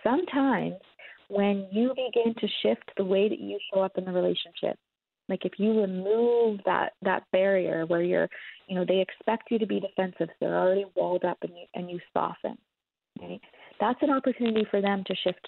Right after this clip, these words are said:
too, right? And they may not, but they may also. So sometimes we have to be the ones to go first. We have to extend,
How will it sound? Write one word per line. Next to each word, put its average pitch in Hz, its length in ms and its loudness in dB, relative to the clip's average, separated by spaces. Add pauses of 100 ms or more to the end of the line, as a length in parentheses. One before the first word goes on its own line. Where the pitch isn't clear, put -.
(140)
too, 160 160 0 (320)
right? 208 200 -4
And 208 160 0
they 196 160 2
may 208 180 0
not, 208 300 -4
but 208 160 -6
they 202 80 -6
may 214 240 0
also. - 460 -2 (480)
So 208 220 2
sometimes 214 800 0
we 196 280 2
have 190 240 0 (200)
to 190 340 0
be 190 160 0
the 196 80 -6
ones 180 240 -10
to 180 80 -12
go 175 160 -4 (100)
first. - 300 -4 (200)
We 180 80 -4
have 175 180 -8
to 180 80 0
extend, 185 600 -4